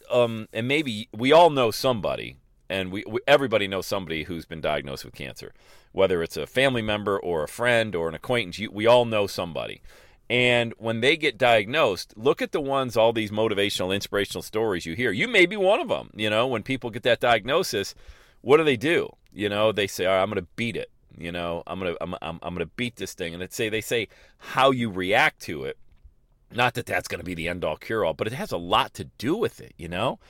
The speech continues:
And I remember Magic Johnson, you know, back in nineteen, was it nineteen ninety-one, he was diagnosed with H I V. And, I mean, look, that, that was heard all around the world. I mean, Magic Johnson, who was the face of the N B A, Michael Jordan was just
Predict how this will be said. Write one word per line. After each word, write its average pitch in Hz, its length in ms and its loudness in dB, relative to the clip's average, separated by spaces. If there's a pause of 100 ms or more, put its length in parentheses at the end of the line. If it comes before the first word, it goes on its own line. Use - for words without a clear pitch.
(380)
And 110 180 2
I 123 40 4
remember 160 260 0
Magic 127 400 0
Johnson, 92 720 -6
you 95 140 -10
know, 87 100 -4
back 98 300 0
in 90 60 -10
nineteen, 101 300 -8
was 101 120 -6
it 92 80 -4
nineteen 117 260 -6
ninety-one, 107 420 -2
he 85 60 -6
was 80 140 -10
diagnosed 85 480 -2
with 76 80 -8
H 90 200 -6
I 73 120 -2
V. 95 340 -6 (420)
And, 117 160 4
I 120 120 8
mean, 113 180 4
look, 117 280 8
that, 123 280 6 (160)
that 117 460 6
was 80 400 -2
heard 76 500 -2 (160)
all 85 340 6
around 65 340 -4
the 58 60 -12
world. 58 460 -12
I 69 100 -8
mean, 73 360 -8
Magic 92 400 0
Johnson, 90 640 -8 (480)
who 123 160 0
was 98 200 0
the 78 100 -6
face 120 360 2
of 85 120 -2
the 87 120 -4
N 95 140 -2
B 78 120 -2
A, 101 120 2
Michael 92 300 -2
Jordan 92 320 -4
was 76 180 -10
just - 360 -4